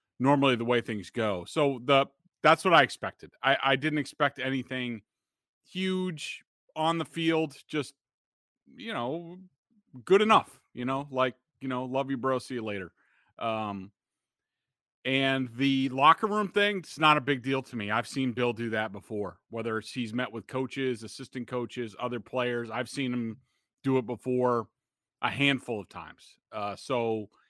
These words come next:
that, that he did that is not unusual to me. I think it's good that they got that time together, um, by themselves.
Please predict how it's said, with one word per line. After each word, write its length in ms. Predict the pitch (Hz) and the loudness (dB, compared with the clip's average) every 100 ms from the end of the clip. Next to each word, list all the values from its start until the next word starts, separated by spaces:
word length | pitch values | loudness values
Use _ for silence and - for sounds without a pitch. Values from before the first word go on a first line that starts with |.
| _ - | _ -6
that, 340 | 131 135 131 113 | 0 0 0 4
that 200 | 135 131 | 4 4
he 180 | 143 | -2
did 320 | 123 139 156 147 | -6 -4 -4 0
that 260 | 165 165 - | 0 0 -4
is 180 | 135 113 | -8 -2
not 260 | 135 143 139 | 0 0 -2
unusual 560 | 131 127 147 143 165 165 | -4 -2 -4 -4 -6 -6
to 120 | 170 | -8
me. 320 | 170 180 185 131 | -6 -6 -8 -8
I 80 | |
think 180 | 123 139 | -8 -8
it's 200 | 127 - | -8 -10
good 280 | - 131 127 | -6 -4 -4
that 140 | 127 131 | -8 -8
they 100 | 123 | -6
got 320 | 120 117 113 | -4 -4 -4
that 300 | 117 117 - | -4 -2 -4
time 420 | - 110 113 123 120 | -8 -8 -6 -8 -10
together, 460 | - 113 123 127 127 _ _ _ _ _ _ | -12 -4 -2 -2 -6 _ _ _ _ _ _
um, 580 | 110 107 101 101 95 - _ _ _ _ _ _ 113 95 _ _ | -6 -6 -6 -8 -12 -16 _ _ _ _ _ _ -20 -20 _ _
by 220 | 131 120 | 6 6
themselves. 880 | 120 107 - 117 113 127 123 113 | 4 -6 -6 -2 -2 -2 -6 -12